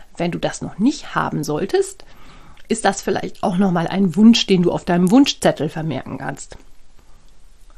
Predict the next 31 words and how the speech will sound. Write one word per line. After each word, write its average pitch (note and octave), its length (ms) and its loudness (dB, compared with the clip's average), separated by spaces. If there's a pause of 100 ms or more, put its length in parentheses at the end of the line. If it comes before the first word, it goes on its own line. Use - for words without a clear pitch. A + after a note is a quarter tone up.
(140)
Das A#3 180 2
passiert C4+ 360 0
halt, A#3 160 2
wenn G#3+ 140 4
ich G#3 140 0
mein F#3+ 200 2
Knäuel F#3 320 2
von F3+ 200 -4
außen F3+ 320 -2
oder G3+ 200 0
von F3 160 -2
innen A3+ 300 2
abstricke. C4+ 600 -6 (1600)
Wenn G#3+ 160 2
ich A3+ 80 0
es A3 100 2
von G#3+ 140 0
innen C4+ 280 4
abstricke, G3+ 540 0
habe G#3 140 0
ich G3 60 2
noch F#3+ 140 2
ein F3+ 100 2
weiteres F3 400 2
Problem. E3+ 500 -2 (1300)
Ich G3 160 -4
habe G#3 120 -2
dir G#3 100 4
ja F#3+ 80 4
vorhin F#3 220 0
erzählt, A3+ 460 0